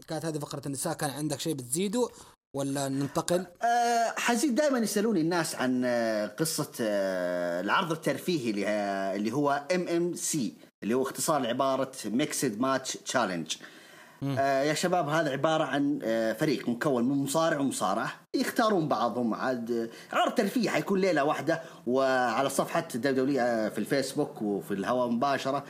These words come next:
Speaker 2: آه، عرض ترفيهي، تصفيات وإلى آخره. آه، أعلن رسميًا، آه، الفريق الأول اللي هو برون سترومان مع أليكسا بليس.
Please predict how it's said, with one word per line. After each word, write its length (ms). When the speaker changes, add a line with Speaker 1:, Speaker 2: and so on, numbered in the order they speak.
Speaker 2:
آه، 300
عرض 280
ترفيهي، 360
تصفيات 760
وإلى 380
آخره. 400
آه، 300
أعلن 260
رسميًا، 760
آه، 160
الفريق 500
الأول 440
اللي 140
هو 180
برون 220
سترومان 520
مع 240
أليكسا 280
بليس. 380